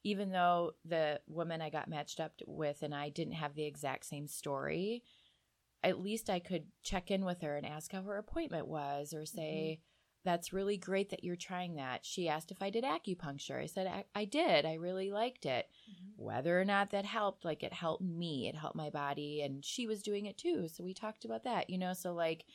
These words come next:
Speaker 1: I don't know that anyone else in her life cares about that or had, could answer questions about it, but I just feel like, thank God that people can reach out to Fruitful and find people that have gone through similar stuff,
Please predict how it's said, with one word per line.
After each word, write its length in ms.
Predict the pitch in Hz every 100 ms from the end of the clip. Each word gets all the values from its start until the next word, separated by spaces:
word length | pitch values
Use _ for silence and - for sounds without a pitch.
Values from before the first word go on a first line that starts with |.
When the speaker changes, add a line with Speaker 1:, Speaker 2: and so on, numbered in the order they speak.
| - - - - _ _ _ -
Speaker 1:
I 100 | 320
don't 120 | 359
know 100 | 214
that 120 | 190
anyone 300 | 185 185 170
else 220 | 156 226
in 60 | 196
her 120 | 135
life 240 | 127 131 -
cares 300 | 143 139 135
about 220 | 135 135
that 220 | 135 147
or 80 | 160
had, 200 | 151 135 _ _ -
could 160 | 170
answer 300 | 147 139 147
questions 540 | - 139 143 156 143 143
about 280 | 139 139
it, 220 | 151 175 -
but 120 | 165
I 100 | 160
just 300 | 165 175 -
feel 160 | 175 156
like, 400 | 151 147 - - _ _ _ -
thank 220 | 185 175
God 340 | 170 185 208 175
that 180 | 156 -
people 500 | 180 175 160 151 - -
can 140 | 165
reach 240 | 151 -
out 160 | 147 -
to 80 | 156
Fruitful 480 | - 151 - 151 147
and 220 | 147 147 - _ _
find 320 | - 160 220
people 360 | - 160 143 139
that 160 | 143 156
have 260 | 143 143
gone 240 | 147 143 147
through 160 | 151
similar 360 | - 139 135 143
stuff, 440 | - - 71 -